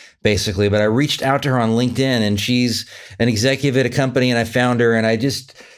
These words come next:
took the risk and said, 'How you doing?' And I thought maybe she wouldn't respond. I thought she'd respond back with something negative since it was a negative interaction last time and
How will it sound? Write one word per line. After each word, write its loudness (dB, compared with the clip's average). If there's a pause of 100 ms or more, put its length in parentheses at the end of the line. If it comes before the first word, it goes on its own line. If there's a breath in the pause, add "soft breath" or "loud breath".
(100 loud breath)
took 0
the 2
risk 0
and -2
said, -2
'How 0
you 0
doing?' -2
And 0
I -2
thought -2
maybe 0
she -2
wouldn't 0
respond. 0
I 0
thought -2
she'd -4
respond 0
back 0
with -2
something 0
negative 0
since -4
it -2
was -2
a 0
negative 0
interaction 0
last -2
time 0
and 0